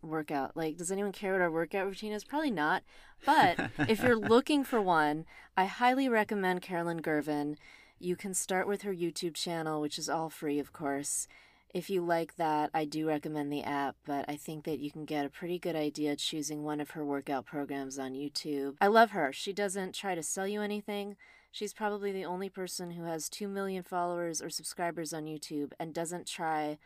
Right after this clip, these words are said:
Speaker 1: to interject with her personal life at all. She's got over half a million followers on Instagram, doesn't try to sell you anything, doesn't try to influence anything. It's pretty incredible. So when she disappeared for a while, like, we mean disappeared.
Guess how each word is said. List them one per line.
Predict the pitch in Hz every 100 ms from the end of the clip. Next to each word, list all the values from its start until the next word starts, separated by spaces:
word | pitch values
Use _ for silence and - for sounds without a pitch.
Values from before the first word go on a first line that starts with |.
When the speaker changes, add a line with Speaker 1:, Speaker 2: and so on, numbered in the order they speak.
| _ _ _
Speaker 1:
to | - 180
interject | 175 185 165 175 170
with | 165
her | 175
personal | 156 185 165 175
life | 160 156 151 -
at | 185 185
all. | 156 143 151 - _ _ _ _ -
She's | - 190 156
got | - 165 160 160
over | 175 175 175
half | 185 175
a |
million | 180 175 170
followers | 175 160 156
on | 156 156
Instagram, | 175 165 170 170 165 160
doesn't | 156 156
try | - 165
to | 147
sell | - 220 214
you | 208
anything, | 196 196 185 185 180 180 180 - - _ -
doesn't | 175 160 156
try | 147 175 151
to | 143 -
influence | 185 180 196 185 180 180 180 - 180 - -
anything. | 123 170 175 - 175 170 170 165 -
It's | 165 156 - -
pretty | - 262 294
incredible. | 240 180 151 147 131 127 _ - _ _
So | - 214
when | 220
she | 240
disappeared | 226 269 269 240 214
for | 185 180
a |
while, | 170 160 147 139
like, | 151 147
we | 202
mean | 202 170
disappeared. | 139 139 - - - -